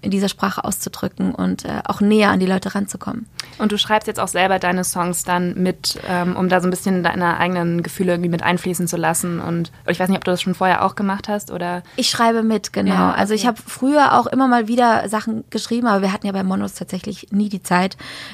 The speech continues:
Speaker 1: ähm, da wirklich, äh, selber groß Hand anzulegen und,
Speaker 2: Mhm.
Speaker 1: äh, mitzuschreiben. Und auch danach war es immer sehr schwierig, äh, genau die Leute, ähm, zu finden, die das dann auch zulassen,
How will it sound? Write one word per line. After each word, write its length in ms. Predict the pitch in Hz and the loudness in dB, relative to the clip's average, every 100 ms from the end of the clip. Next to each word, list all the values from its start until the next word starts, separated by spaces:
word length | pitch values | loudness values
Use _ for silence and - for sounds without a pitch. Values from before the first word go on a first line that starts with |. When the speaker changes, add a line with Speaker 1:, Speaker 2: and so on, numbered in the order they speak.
| - | -2
Speaker 1:
ähm, 520 | 185 190 185 185 185 180 | 2 4 4 4 2 0
da 160 | 180 | 0
wirklich, 440 | 185 185 185 175 - | 0 -2 -4 -4 -6
äh, 480 | - - - - - | -4 -4 -6 -10 -14
selber 640 | - 185 196 202 190 185 185 - - | -8 2 4 6 6 6 2 -6 -6
groß 260 | - 208 - | -2 0 0
Hand 140 | 202 | 0
anzulegen 680 | 175 160 160 165 165 202 - | -2 -2 -4 -4 -2 -4 -4
und, 260 | - 180 190 | -2 -2 -2
Speaker 2:
Mhm. 60 | 196 | -4
Speaker 1:
äh, 100 | 190 | -2
mitzuschreiben. 720 | 190 - 180 - 170 180 214 - - - | -2 -4 -8 -4 -4 -4 -6 -10 -20 -6
Und 320 | 190 185 185 | -2 -2 2
auch 280 | 185 185 185 | 4 4 2
danach 520 | - 190 185 185 214 214 | 0 2 6 4 4 2
war 120 | 190 | 2
es 120 | 190 | 2
immer 320 | - 226 226 | 0 0 0
sehr 140 | 202 202 | 0 -2
schwierig, 580 | - 208 202 196 - 185 | -2 -2 0 -2 -2 -2
äh, 200 | 180 180 | 0 0
genau 220 | 202 196 | 0 0
die 120 | 202 | 2
Leute, 360 | 196 196 196 190 - - - - | 2 2 0 -2 -8 -18 -12 -4
ähm, 360 | 185 196 190 | 0 2 0
zu 100 | - | -4
finden, 360 | 190 214 - 196 | -4 -2 -2 -2
die 200 | 196 202 | 0 2
das 160 | 202 | 0
dann 140 | 202 - | 0 0
auch 260 | - - - - | 0 -2 -10 -12
zulassen, 560 | - 294 220 - - | -2 2 4 2 -2